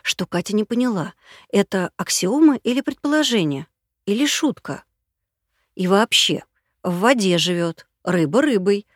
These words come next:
а у рыб вместо рук-ног плавники. Но на суше ты не очень с плавниками развернешься». Он помолчал. «А Баркасов-то, он вообще что собой представляет? Ты с ним не говорила,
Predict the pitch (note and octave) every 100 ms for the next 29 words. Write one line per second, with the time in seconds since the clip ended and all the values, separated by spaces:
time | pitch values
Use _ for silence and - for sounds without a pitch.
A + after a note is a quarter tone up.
0 | _ _ G#3 G3 F#3+ A#3 D#4+ - _ G3
1 | G#3 A3+ - B3 B3 - A#3+ E4 - _
2 | - F3 D#3 D#3 - G3+ A3+ - _ -
3 | - - - G3 G3+ A3+ - D4+ B3 F3+
4 | - E3+ E3 D3+ E3+ - B3 - C#4 C4
5 | D4+ C#4+ A3+ F#3+ F#3+ G3+ B3+ C4+ F#3 -
6 | - - _ _ _ _ _ _ - F3+
7 | F#3+ G3+ B3+ - G3+ D#3 - _ _ _
8 | _ _ _ _ - A3+ C4+ C#4+ D4+ B3
9 | F3+ - - D#3 - G#3 A#3 A3+ B3+ -
10 | C4+ - D4+ - F3+ E3 F3+ F#3 - G3
11 | G#3 E3+ D#3 - _ _ _ _ A3+ -
12 | A#3+ A#3+ A#3+ A#3+ C4 D#4 C#4+ D3+